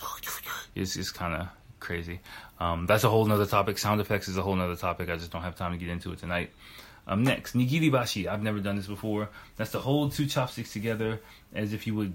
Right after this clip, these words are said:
stab someone with a, <laughs> or attack them like a weapon, kinda holding them. If you, the picture kinda shows it well. Um, I've never really held chopsticks like that,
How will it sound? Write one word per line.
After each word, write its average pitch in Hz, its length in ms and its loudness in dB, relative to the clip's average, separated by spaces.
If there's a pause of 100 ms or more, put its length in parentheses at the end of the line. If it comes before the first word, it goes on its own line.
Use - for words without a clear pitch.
(100)
stab 117 640 2
someone 110 400 2
with 101 200 0
a, 123 140 8 (420)
<laughs> - 40 -12
or 98 100 4
attack 107 360 2
them 113 240 2 (200)
like 104 140 4
a 107 60 2
weapon, 113 400 2
kinda 101 200 0
holding 104 280 -2
them. 101 160 0
If 98 140 -4
you, 92 260 -2
the 113 80 -2
picture 135 340 0
kinda 95 220 0
shows 90 320 -4
it 82 120 -6 (120)
well. 90 400 -4 (320)
Um, 87 420 0
I've 110 140 0
never 101 240 0
really 87 160 -4
held 85 260 -2
chopsticks 92 420 -8
like 95 180 -2
that, 98 260 -2